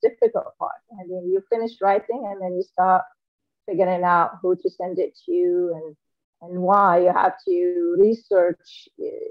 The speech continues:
you know, the publishers and what their interest and the agents and what their interest, and,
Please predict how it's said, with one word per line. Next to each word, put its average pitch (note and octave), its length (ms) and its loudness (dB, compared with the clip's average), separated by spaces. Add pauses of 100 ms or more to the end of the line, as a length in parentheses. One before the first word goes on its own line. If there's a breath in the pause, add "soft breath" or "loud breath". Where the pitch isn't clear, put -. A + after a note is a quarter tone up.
(160)
you A3 140 -2
know, F3+ 120 -2
the F#3 100 0
publishers G#3 720 2
and F3 140 -8
what F3 180 -2 (120)
their F3 220 -2
interest F3+ 600 -2
and - 140 -16
the - 260 -10
agents - 380 -10
and - 100 -20 (340)
what G#3+ 260 -12 (100)
their F#3 220 -2
interest, F3 540 2 (600)
and, E3+ 380 -8